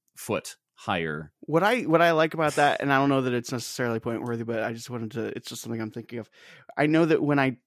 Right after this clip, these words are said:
Speaker 2: when I touch that railing at Disneyland, I'm touching the same railing that, like, so many people have touched throughout the years. And it's just, it's like, it's like I'm touching history.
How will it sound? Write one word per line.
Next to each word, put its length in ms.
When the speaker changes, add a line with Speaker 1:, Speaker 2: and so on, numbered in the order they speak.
Speaker 2:
when 160
I 80
touch 340
that 220
railing 400
at 240
Disneyland, 640
I'm 120
touching 340
the 60
same 280
railing 400
that, 240
like, 180
so 300
many 220
people 340
have 80
touched 400
throughout 240
the 120
years. 360
And 140
it's 100
just, 220
it's 180
like, 300
it's 180
like 140
I'm 140
touching 340
history. 380